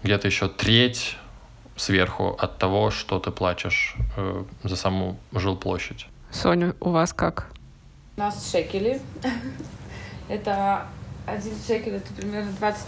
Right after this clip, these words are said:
Speaker 3: три рубля. Сейчас сильно подскочил, точнее, сильно упал, я так понимаю, рубль.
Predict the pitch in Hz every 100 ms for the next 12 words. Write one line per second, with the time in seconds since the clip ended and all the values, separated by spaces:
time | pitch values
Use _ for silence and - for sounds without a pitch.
0 | - 202 190 170 165 170 202 - - 196
1 | - - 190 175 175 170 - - - -
2 | 196 - - 175 175 - - 175 170 175
3 | 175 175 - 170 160 160 - - 160 165
4 | 156 156 156 190